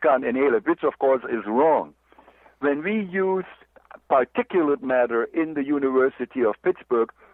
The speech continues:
for mice and guinea pigs, we were shooting in round numbers for one micrometer, uh, particles. Sometimes they were one point five,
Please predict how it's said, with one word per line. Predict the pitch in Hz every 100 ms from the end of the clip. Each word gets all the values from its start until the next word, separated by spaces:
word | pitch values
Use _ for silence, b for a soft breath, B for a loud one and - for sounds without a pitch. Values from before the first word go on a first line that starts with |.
| b -
for | 139 160 151
mice | 135 143 160 -
and | - 117 120
guinea | 175 160 135
pigs, | 117 107 - _ b b
we | 165 185
were | 156 143 - -
shooting | 202 160 135 123
in | 117 135
round | 156 151
numbers | 135 135 135 123 127 _ b -
for | 127 117 113
one | 147 170 170 127
micrometer, | 135 147 - 135 127 127 127 120 117 113 - b b b
uh, | 113
particles. | - 120 110 90 - 82 - - _ _ _ - -
Sometimes | 120 117 117 107 -
they | 107
were | 104 110
one | 113 123
point | 123 117 107 -
five, | 135 135